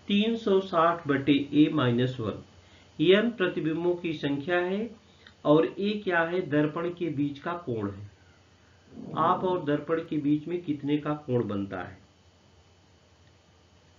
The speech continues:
हम नब्बे अंश, एक चित्र आपको दिखा रहे हैं,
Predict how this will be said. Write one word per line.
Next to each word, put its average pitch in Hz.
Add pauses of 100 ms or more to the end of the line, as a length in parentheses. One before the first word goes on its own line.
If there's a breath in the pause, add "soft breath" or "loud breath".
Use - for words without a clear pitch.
(640)
हम 226 (1400 soft breath)
नब्बे 202
अंश, 180
एक 190
चित्र 208
आपको 170
दिखा 147
रहे 156
हैं, 131